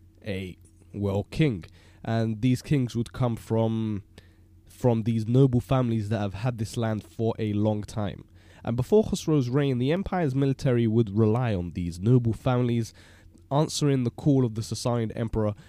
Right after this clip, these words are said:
and providing their soldiers and cavalry ready and equipped, uh,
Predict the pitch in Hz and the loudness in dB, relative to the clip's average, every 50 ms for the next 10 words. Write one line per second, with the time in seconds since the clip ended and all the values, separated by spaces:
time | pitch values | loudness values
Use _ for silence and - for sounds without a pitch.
0 | - - - 113 - - 127 131 165 180 180 170 156 147 139 135 120 - - 143 | -18 -10 -10 -6 -6 -4 -2 0 0 0 2 0 0 2 0 0 0 -2 -2 0
1 | 139 139 127 123 120 107 107 95 - - - 131 117 117 117 113 107 101 101 101 | 0 0 0 0 -2 -2 -4 -6 -6 -4 -4 -2 -2 0 0 0 -2 -2 -2 0
2 | 135 147 143 143 143 135 120 113 - - - 123 104 - - - - - - - | 0 2 2 2 2 2 0 -2 -4 -2 -2 -2 -2 -2 -6 -14 -18 -18 -18 -20
3 | - - - 92 87 85 87 90 | -18 -12 -10 -8 -6 -6 -6 -8